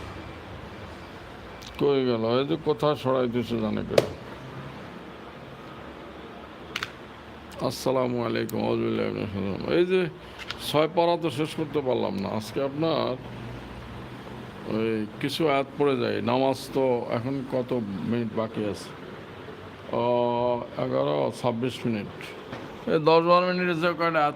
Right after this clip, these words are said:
পড়তে পারি, বাকিটা বলবো। কেননা এটা পড়া হবে না, বুঝছেন? অভিশপ্ত শয়তান তাআলার আস্তে আস্তে দাম ভরম তাআলার নামে।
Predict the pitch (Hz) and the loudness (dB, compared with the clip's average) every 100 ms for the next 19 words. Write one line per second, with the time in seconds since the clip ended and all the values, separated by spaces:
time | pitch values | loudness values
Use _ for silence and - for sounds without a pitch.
0 | - 123 123 110 110 117 131 123 110 107 | -2 -2 0 0 0 0 0 -2 -2 -2
1 | 107 98 131 139 151 151 - - - - | -2 -4 -4 -2 -2 -4 -8 -14 -12 -12
2 | - - 151 160 160 151 165 151 131 107 | -12 -4 0 0 0 2 4 4 2 -2
3 | 98 98 127 135 - 175 143 110 104 - | -2 -2 -2 -2 -2 0 0 -2 -6 -12
4 | - - - - - - - - 165 165 | -12 -12 -12 -10 -8 -8 -4 2 2 4
5 | 175 170 147 160 156 165 151 147 147 139 | 2 0 0 0 0 0 2 2 0 0
6 | 131 127 127 127 127 123 123 120 117 113 | -2 -2 2 2 0 0 -2 0 0 0
7 | 110 104 98 | 0 -2 -2